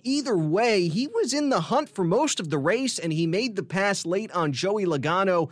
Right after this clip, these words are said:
coming to the white flag, pulled away by over two seconds on the final three and a half miles,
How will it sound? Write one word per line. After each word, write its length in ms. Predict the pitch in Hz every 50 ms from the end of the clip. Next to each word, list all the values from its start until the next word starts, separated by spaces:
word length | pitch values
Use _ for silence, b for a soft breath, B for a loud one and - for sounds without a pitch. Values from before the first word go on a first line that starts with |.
| B B B B
coming 260 | B 208 214 240 254 180
to 80 | -
the 100 | 170 160
white 260 | 139 139 165 196 214 -
flag, 560 | - - 185 180 185 190 196 202 185 - -
pulled 260 | - - 226 262 233
away 200 | 220 165 175 180 190 185
by 180 | 170 165 151
over 260 | 147 170 165 143 131
two 260 | 123 - - - 247 233
seconds 500 | - - 208 190 185 - 156 131 123 147
on 160 | 127 123 123
the 60 | 120
final 340 | - 160 160 160 165 160 139
three 220 | - 160 175 170
and 100 | 160 147
a 20 | 139
half 220 | 147 143 131 -
miles, 460 | 147 147 156 156 156 156 156 139 -